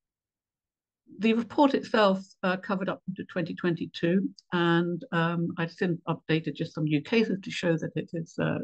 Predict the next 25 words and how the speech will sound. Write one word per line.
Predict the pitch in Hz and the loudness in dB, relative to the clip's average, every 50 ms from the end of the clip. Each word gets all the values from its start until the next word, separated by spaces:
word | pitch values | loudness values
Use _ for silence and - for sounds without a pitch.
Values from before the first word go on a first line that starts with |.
| - | -4
it, | - 156 - _ - | -6 -6 -8 _ -14
it | 156 - 156 | -12 -8 -8
is | 160 - | -8 -10
still, | - - - 180 165 156 160 156 156 _ _ _ _ - - - _ _ - | -10 -6 -2 0 2 2 0 -2 -4 _ _ _ _ -20 -20 -20 _ _ -2
um, | 170 156 151 156 156 156 165 190 - - - _ _ _ - - | -2 0 0 -2 -2 -4 -4 -4 -6 -8 -12 _ _ _ -10 -8
uh, | 151 156 151 - - - - 494 - _ _ _ _ _ _ _ _ _ - | -6 -6 -4 -6 -6 -8 -10 -12 -14 _ _ _ _ _ _ _ _ _ -12
the, | 226 208 - 208 202 - 240 - | -10 -8 -4 -4 -4 -2 0 0
the, | 175 165 | 0 0
the | 170 208 | 2 2
problems | 190 - 202 190 170 160 | 2 4 4 4 4 4
in | 165 156 | 4 4
twenty | - 180 147 160 | 6 4 4 4
twenty-three. | 160 - 165 147 147 160 160 - - 190 180 190 202 190 - _ - - - - - _ - | 4 4 2 2 2 0 -4 0 2 4 4 4 2 0 -4 _ -20 -18 -18 -18 -18 _ 0
The | - 220 | 2 6
book | 196 269 262 269 - | 6 6 6 6 6
burning, | 202 175 170 175 175 180 196 196 - | 6 6 6 6 6 4 4 2 2
uh, | 185 175 170 - - | 0 -2 -2 -4 -4
controversy | - 190 - - 196 196 185 190 185 | -4 -2 -2 -2 -2 -2 -2 -2 -2
has | 165 170 - | -2 -2 -2
had | 175 165 170 - | -4 -4 -4 -4
repercussions. | 165 165 165 160 - 160 - - 220 196 190 - 247 226 233 233 - _ _ _ _ _ - - _ _ | -2 -2 -2 0 -2 -6 -4 -2 -2 -2 0 0 0 0 0 0 -2 _ _ _ _ _ -20 -20 _ _
For | - 214 - | -2 2 4
instance, | 220 226 240 - 226 214 190 | 6 4 4 4 2 0 2
in | 196 196 | 2 0
Sweden, | 190 - - - 247 240 240 254 254 262 262 262 | 0 0 0 0 2 2 2 2 2 0 0 -2